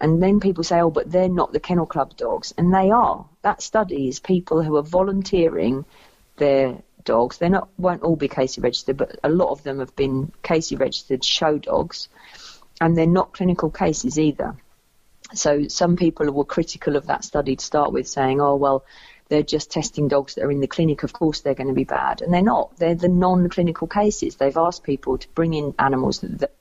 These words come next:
to all extents and purpose-, intents and purposes the owners think are normal, and they're not. Um, and one of the studies, well, I think there's been two or three now that have all shown that around sixty percent of owners, so two-thirds of owners can't tell,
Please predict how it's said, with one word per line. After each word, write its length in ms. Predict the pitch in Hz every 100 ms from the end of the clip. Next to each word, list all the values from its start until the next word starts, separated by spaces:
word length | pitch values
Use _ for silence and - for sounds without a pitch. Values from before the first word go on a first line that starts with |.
| _ -
to 100 | 160
all 220 | 175 160
extents 480 | - - 156 - -
and 80 | -
purpose-, 320 | 156 - -
intents 400 | 139 147 156 -
and 80 | 147
purposes 360 | 156 - 131
the 160 | - 139
owners 360 | 151 147 123 -
think 460 | - 151 139 110 -
are 180 | 131 135
normal, 540 | 147 160 120 - - - - - -
and 160 | - 156
they're 80 | 156
not. 300 | 196 143 - _ _ _ _ _ _ _ _ _
Um, 560 | - 156 151 147 143 170 - _ -
and 260 | 156 160 - - -
one 340 | - 185 190
of 140 | 175 -
the 60 |
studies, 540 | 147 160 147 143 139 -
well, 300 | 156 143 135
I 40 |
think 180 | 147 185
there's 120 | 151
been 220 | 160 156
two 240 | 147 - 160
or 60 |
three 260 | 151 - 165
now 200 | 156 127
that 120 | -
have 120 | 135
all 140 | 160 151
shown 320 | - 151 139
that 120 | 135
around 400 | 139 151 139 135
sixty 360 | - 120 - -
percent 340 | - 139 127
of 100 | 127
owners, 340 | 127 131 127 127
so 140 | 131
two-thirds 560 | 123 165 143 139 127 -
of 60 |
owners 300 | 139 131 117
can't 360 | - 143 131 -
tell, 400 | - 135 123